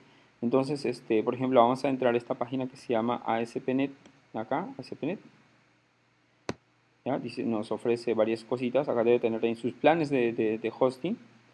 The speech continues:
¿ya? He, he visto también, he busca-, he encontrado en alguna vez, porque algunos alumnos que,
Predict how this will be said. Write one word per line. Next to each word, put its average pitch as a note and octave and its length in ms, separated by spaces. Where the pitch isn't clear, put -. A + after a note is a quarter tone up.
¿ya? D3+ 180
He, B2+ 240
he C#3+ 40
visto G3 260
también, F3 380
he D3+ 40
busca-, D3 340
he C#3+ 260
encontrado C#3+ 380
en F3+ 40
alguna D3+ 300
vez, C#3+ 140
porque C3+ 200
algunos C3+ 320
alumnos C#3 420
que, A2+ 380